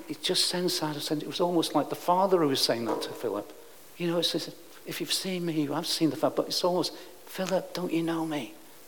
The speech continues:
And that's the question I think God asks us, "Don't you know me?" But why is it so important to be known and to know?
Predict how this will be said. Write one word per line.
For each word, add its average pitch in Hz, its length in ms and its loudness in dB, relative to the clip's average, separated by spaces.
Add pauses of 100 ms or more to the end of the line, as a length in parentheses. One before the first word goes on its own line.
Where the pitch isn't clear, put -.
And 135 100 -6
that's 160 160 -4
the - 60 -2
question 151 480 2
I 131 80 -4
think 139 240 -4
God - 180 -8
asks 143 300 0
us, 135 160 0
"Don't 156 260 -6
you 135 100 -6
know 147 200 -4
me?" 123 260 -6 (640)
But - 180 -10
why 156 200 4
is 165 140 4
it - 120 2
so 139 200 2
important 120 680 -6
to - 120 -6
be 110 120 -6
known 120 500 0 (140)
and 123 140 -6
to 117 100 -4
know? 104 340 -4